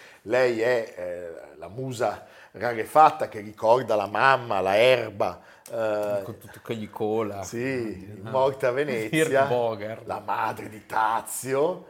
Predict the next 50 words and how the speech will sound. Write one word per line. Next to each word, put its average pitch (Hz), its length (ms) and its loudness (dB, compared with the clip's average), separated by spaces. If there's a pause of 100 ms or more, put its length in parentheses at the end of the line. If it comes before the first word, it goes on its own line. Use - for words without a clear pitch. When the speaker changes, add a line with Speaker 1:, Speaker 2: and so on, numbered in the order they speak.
(120)
Speaker 2:
Sì. 127 100 -4
Speaker 1:
eh, 120 400 4
vince 139 440 -8
per 117 180 -4
la 95 80 -2
terza 131 340 -2
volta 113 280 0
Speaker 2:
Il 117 60 -2
ragazzino 113 500 -6
che 101 100 -14
poi 110 180 -8
non 104 100 -10
si - 100 -14
è - 20 -14
più 101 160 -14
ripreso 101 320 -10
Speaker 1:
il 120 100 -4
Speaker 2:
dal 127 120 0
Speaker 1:
nastro 135 220 -2
Speaker 2:
film, 127 120 2
Speaker 1:
d'argento, 123 340 -2
Speaker 2:
lo 117 80 4
Speaker 1:
no, 95 60 -2
Speaker 2:
portavano 113 480 0
in 104 160 -6
Speaker 1:
certamente, 107 100 -12
Speaker 2:
giro 113 200 -4
Speaker 1:
eh, 107 40 0
Speaker 2:
per, 101 460 -8
Speaker 1:
sì. 92 120 -18
Speaker 2:
per 110 300 -10
Speaker 1:
<laughs> - 80 -20
Per 107 140 -10
cui 113 120 -10
vince 127 340 -8
il 101 60 -12
nastro 110 280 -4
d'argento, 143 720 0
ne 117 80 -4
aveva 107 260 0
vinti 117 280 -10
altri 104 300 -6
due, 90 460 -8
uno 110 240 -10
per 95 200 -10
l'Oro 98 200 -6
di 117 100 -10
Napoli 90 380 -12
e 87 40 -8
l'altro 87 340 -12